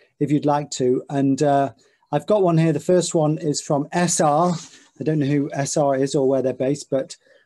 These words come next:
uh, they say, "You mentioned affection of the basal ganglia in the radiology. Uh, you also talked about movement disorders. Was that in the same patients? Did you see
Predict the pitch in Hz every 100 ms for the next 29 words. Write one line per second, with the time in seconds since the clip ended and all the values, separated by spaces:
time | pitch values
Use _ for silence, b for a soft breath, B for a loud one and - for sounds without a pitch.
0 | b 135 135 143 156 151 147 170 165 185
1 | 190 175 170 165 170 165 - 160 147 147
2 | 147 - 143 127 151 151 151 123 156 160
3 | 131 120 131 131 131 135 131 131 131 120
4 | 120 110 - b b b b b 135 135
5 | 156 160 160 165 170 151 143 139 151 185
6 | 156 131 117 135 117 107 175 156 180 185
7 | 170 170 147 - 160 143 - 160 160 -
8 | 110 120 - - 131 135 - 135